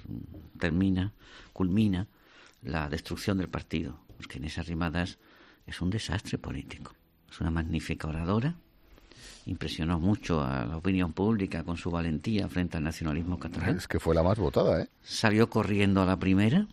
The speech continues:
Speaker 2: Claro.
Speaker 1: la votaron y salió corriendo. Y a partir de ese momento, es decir, es que, es que entregarle las llaves de un partido en liquidación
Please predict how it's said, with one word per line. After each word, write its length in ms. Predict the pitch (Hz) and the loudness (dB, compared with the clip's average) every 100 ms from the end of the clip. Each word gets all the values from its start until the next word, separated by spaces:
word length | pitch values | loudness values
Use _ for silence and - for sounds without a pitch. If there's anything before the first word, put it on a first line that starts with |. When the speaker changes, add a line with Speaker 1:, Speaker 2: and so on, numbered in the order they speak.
| - _ _ | -12 _ _
Speaker 2:
Claro. 160 | - - _ _ _ | -16 -16 _ _ _
Speaker 1:
la 120 | - 101 | -2 0
votaron 520 | 87 107 110 104 - | 2 4 4 4 2
y 100 | 98 | -4
salió 320 | - 90 107 | -2 0 0
corriendo. 560 | - 85 90 92 120 220 - _ _ _ _ _ - - - - | 0 -2 0 2 2 0 -4 _ _ _ _ _ -20 -20 -20 -20
Y 100 | - | -8
a 80 | 80 | -6
partir 320 | 73 82 85 | -4 -6 -4
de 40 | 78 | -4
ese 120 | 90 | -4
momento, 340 | 82 69 80 | -4 -4 -2
es 100 | 120 | -2
decir, 160 | 82 - | -2 -4
es 200 | - - | -6 -8
que, 120 | - | -6
es 80 | 85 | -4
que 140 | - | -2
entregarle 580 | 110 113 92 92 90 95 | -2 0 0 0 0 0
las 180 | 90 82 | -2 -2
llaves 400 | 117 117 67 - - - - - - | -2 -2 -4 -10 -18 -20 -20 -14 -6
de 80 | |
un 120 | 92 87 | -4 -2
partido 580 | 101 87 101 104 92 | -4 -4 -2 2 2
en 100 | 92 | 2
liquidación 720 | 87 87 95 85 - 85 90 | 0 0 -2 -2 -2 0 0